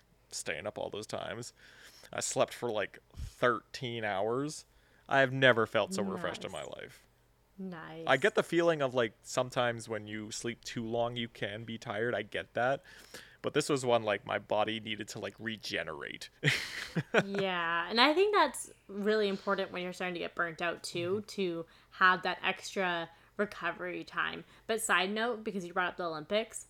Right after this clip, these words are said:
Speaker 1: Hmm.
Speaker 2: super funny. My pa-, my parents were just watching the Olympic, Canadian Olympic ceremonies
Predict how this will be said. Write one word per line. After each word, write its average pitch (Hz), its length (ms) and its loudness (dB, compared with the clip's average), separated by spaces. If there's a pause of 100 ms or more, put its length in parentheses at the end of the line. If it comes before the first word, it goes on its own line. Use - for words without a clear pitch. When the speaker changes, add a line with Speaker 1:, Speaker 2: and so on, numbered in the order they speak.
(140)
Speaker 1:
Hmm. 113 60 -12
Speaker 2:
super 214 420 0
funny. 165 460 -2 (420)
My 214 140 4
pa-, 214 200 -2 (100)
my 220 160 4
parents 226 400 2
were 330 80 2
just 311 240 -2
watching 196 540 0
the 185 80 0
Olympic, 180 480 -6
Canadian 208 480 2
Olympic 190 460 -2
ceremonies 170 800 -4